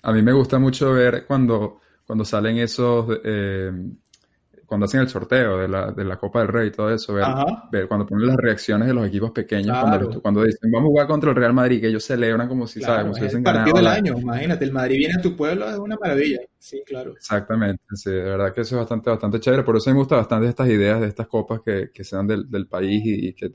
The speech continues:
Speaker 1: mezcles a-, eh, divisiones. Em, bueno, ¿tú tienes al-, algún otro partido que me haya perdido por ahí?
Speaker 2: No, creo que ya, que, bueno,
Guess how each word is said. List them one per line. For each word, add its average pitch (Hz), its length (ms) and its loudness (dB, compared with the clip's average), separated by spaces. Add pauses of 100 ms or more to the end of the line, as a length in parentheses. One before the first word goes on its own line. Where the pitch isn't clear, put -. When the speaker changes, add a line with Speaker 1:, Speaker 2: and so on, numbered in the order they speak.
(160)
Speaker 1:
mezcles 104 420 -2
a-, 101 140 -4 (100)
eh, 101 360 -8
divisiones. 101 560 -2 (680)
Em, 101 500 4 (420)
bueno, 104 580 2 (220)
¿tú 120 100 -2
tienes 131 220 4
al-, 143 240 4
algún 127 260 6
otro 156 280 4
partido 135 360 2
que 139 60 0
me 127 100 2
haya 143 160 4
perdido 127 360 0
por 135 140 -2
ahí? 147 220 0 (120)
Speaker 2:
No, 190 340 -2
creo 185 180 0
que 214 160 -4
ya, 208 220 -2 (160)
que, 160 180 -6
bueno, 180 200 0